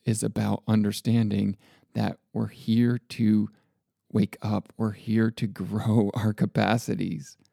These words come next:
You know, we're our own, we are only able to express a capacity of compassion and unconditional love to the degree that we're able to feel the feels, my friend.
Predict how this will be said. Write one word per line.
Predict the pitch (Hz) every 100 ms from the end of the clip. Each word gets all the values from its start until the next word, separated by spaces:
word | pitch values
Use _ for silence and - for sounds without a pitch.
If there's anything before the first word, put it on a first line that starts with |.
| _ _ _ _ _ _ -
You | 107
know, | 104 - - _
we're | - 123 -
our | 117 - 117
own, | 139 151
we | 120 113
are | 107 -
only | 156 170 156 131
able | 139 135 123
to | 117 120 110
express | 107 - - 127 127 -
a |
capacity | - 139 - - 120 120 113 117 -
of | 107 -
compassion | 110 - 123 120 123 110
and | 104 -
unconditional | 117 117 113 120 - 113 107
love | 127 117 110 - - _
to | - 165
the | 135
degree | 120 120 139 147 151 120 120 - _ _ _ _ _ _ _ _
that | - 135
we're | 127 131
able | 131 123 127
to | - 131 135 135 - _
feel | - - 120 127
the | 131
feels, | - 147 208 -
my | - -
friend. | - 95 113 156